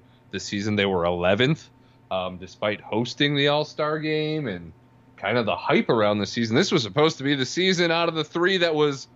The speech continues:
gonna be good, and, um, attendance was horrible. Um, people keep trying. I, I don't, I shouldn't say people. There's not very many of them, but,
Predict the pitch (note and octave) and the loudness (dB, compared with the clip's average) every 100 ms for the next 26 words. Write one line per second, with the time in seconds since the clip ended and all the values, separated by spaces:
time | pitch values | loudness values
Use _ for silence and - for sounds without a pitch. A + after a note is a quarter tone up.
0 | _ _ _ - F3 E3 D#3+ D3+ - G#3+ | _ _ _ -4 -2 0 -2 -4 0 2
1 | D4 - - - B2+ B2 B2 B2 B2 A2 | 2 -2 -14 -16 -12 -10 -10 -10 -12 -14
2 | A2+ - A2 A2 A2+ A2 A2 A2 G#2+ G#2 | -16 -14 -12 -8 -6 -6 -6 -8 -10 -14
3 | _ _ _ _ _ _ _ _ _ _ | _ _ _ _ _ _ _ _ _ _
4 | - - G#2+ A#2 D3 D3 D3 D#3 D#3+ D#3 | -20 -12 -8 -6 -6 -6 -8 0 2 2
5 | D3+ D#3+ D#3+ - _ _ _ _ _ - | 2 0 -2 -6 _ _ _ _ _ -6
6 | F2+ F2+ F2+ F#2 F#2 F#2 F2+ F#2 - G#2+ | -2 2 2 2 2 0 -4 -6 -6 -4
7 | A2+ - A#2 G#2+ B2 A2+ A2 G#2+ G2 F#2+ | -4 0 -2 0 0 2 2 2 0 0
8 | - F2 F2 F2 F2 F2+ G#2 F#2+ - D#2+ | -4 -12 -10 -10 -8 -6 -4 -4 -6 -6
9 | - F#2+ E2+ E2+ F2 G2 F#2 F#2+ F2+ F2+ | -2 -2 0 -4 0 0 2 4 4 4
10 | F#2 F2+ E2+ E2 D#2+ E2 E2 - _ _ | 2 2 -2 -4 -8 -12 -12 -20 _ _
11 | _ _ - G#2+ F2+ - | _ _ -2 0 0 -4